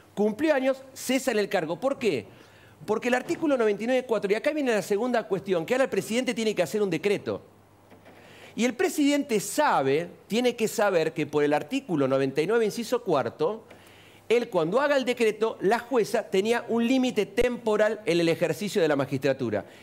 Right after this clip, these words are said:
que terminaba a los setenta y cinco años. Indefectiblemente, estamos discutiendo algo para mí que es mucho más escandaloso, es el tercer escándalo este. Para mí, todo esto de usar el Senado, ¿sabes para qué sirve, Eduardo?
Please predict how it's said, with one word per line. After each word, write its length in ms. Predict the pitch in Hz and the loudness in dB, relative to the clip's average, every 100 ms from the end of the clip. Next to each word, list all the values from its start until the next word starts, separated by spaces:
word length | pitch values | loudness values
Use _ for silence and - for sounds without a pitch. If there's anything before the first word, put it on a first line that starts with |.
| - | -8
que 140 | - 156 | -4 0
terminaba 500 | 175 165 190 214 220 | 0 2 2 2 2
a 180 | - 147 | 0 0
los 120 | 143 | 0
setenta 300 | 131 151 135 | -2 -2 -2
y 40 | |
cinco 340 | 139 156 123 107 | -2 -4 0 -2
años. 260 | 95 92 - - - - - | -2 -10 -16 -20 -20 -20 -2
Indefectiblemente, 1000 | 202 233 240 247 311 262 285 277 175 117 - - - - | 0 0 -2 0 2 2 2 0 -2 -2 -10 -20 -6 -4
estamos 420 | 165 320 302 240 | 0 0 2 0
discutiendo 680 | 175 147 180 180 147 143 - | -2 -4 -4 0 2 0 0
algo 340 | 269 220 151 135 | 0 2 0 0
para 240 | 151 185 | 0 2
mí 240 | 202 175 175 - - | 0 -2 -6 -12 -2
que 100 | 220 | 0
es 40 | |
mucho 300 | 262 285 240 | 0 -2 -2
más 160 | 240 226 | -2 -2
escandaloso, 580 | - 165 175 202 156 | -2 0 2 2 0
es 60 | 214 | -2
el 180 | 208 180 | -2 0
tercer 320 | 180 170 175 | -2 -2 -2
escándalo 540 | 233 214 160 127 117 | -2 0 0 0 -2
este. 320 | 107 - 180 - - - - - | -4 -6 -14 -14 -20 -20 -6 0
Para 300 | 349 311 247 | 2 2 0
mí, 240 | 170 151 - - - - - - - | 0 -2 -8 -20 -20 -20 -20 -20 -6
todo 280 | - 381 311 | -2 2 2
esto 220 | 285 294 | 0 0
de 80 | 220 | -2
usar 220 | 165 233 | 0 2
el 100 | 240 | 2
Senado, 380 | 175 151 190 233 | 2 0 2 2
¿sabes 160 | 175 208 | 0 0
para 160 | 214 | 0
qué 80 | 147 | 0
sirve, 180 | 139 233 | -2 0
Eduardo? 420 | 202 233 196 113 | 2 0 0 -4